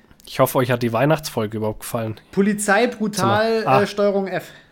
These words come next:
Speaker 1: Ach ja, oh ja, da müssen wir noch drüber reden. Also, ähm, hast du's gesehen, das Video?
Speaker 2: Nee.
Speaker 1: Also da wird sich grad schon wieder über Polizeigewalt und da rechts,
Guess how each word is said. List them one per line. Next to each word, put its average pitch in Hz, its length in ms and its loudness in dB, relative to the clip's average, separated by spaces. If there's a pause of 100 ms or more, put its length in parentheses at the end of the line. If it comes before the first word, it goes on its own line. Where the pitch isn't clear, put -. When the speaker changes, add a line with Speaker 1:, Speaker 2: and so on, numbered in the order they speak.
(440)
Speaker 1:
Ach - 200 -8
ja, 143 360 6
oh 139 160 2
ja, 131 240 2
da 127 140 -4
müssen 135 260 -8
wir 123 60 -8
noch 113 140 -12
drüber 107 360 -14
reden. 101 300 -14 (600)
Also, 113 460 -6
ähm, 110 520 -8 (800)
hast - 220 -8
du's 123 140 -8
gesehen, 160 300 -2
das 185 200 -6
Video? 185 360 -4 (280)
Speaker 2:
Nee. 160 540 -6 (640)
Speaker 1:
Also 123 220 -8
da 123 160 -6
wird 156 140 -6
sich 160 120 -10
grad 139 240 -8
schon 135 180 -10
wieder 135 160 -8
über 123 180 -8
Polizeigewalt 139 1000 -8
und 120 160 -6
da 117 160 -8
rechts, - 720 -12